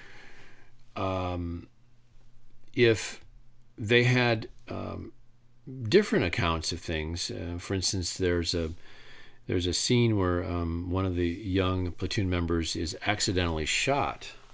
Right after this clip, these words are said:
by one of their own, and it's, I put that at the beginning of the book.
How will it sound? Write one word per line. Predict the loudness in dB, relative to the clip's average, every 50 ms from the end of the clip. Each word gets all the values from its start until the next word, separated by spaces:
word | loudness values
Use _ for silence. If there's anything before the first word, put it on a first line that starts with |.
| -12 -4
by | 0 2 2
one | 2 2 2 2
of | 0 0 2
their | 2 2 2 2
own, | 2 2 2 2 2 2 0 -2 -4 -8 -10 -16 _ -20 -20 -20 -20 -20 -20 -20 -20 -20 _ _ -8
and | -4 -2 0 0 0 2 0
it's, | 0 0 0 -2 -4 -6 _ _ _ _ _ _ _ _ _ _ _ -6
I | -6
put | -2 0 0 2 2
that | 0
at | 0
the | 0
beginning | -2 0 2 2 4 4 4
of | 2
the | 2
book. | 2 2 2 0 0 -2 -6 -16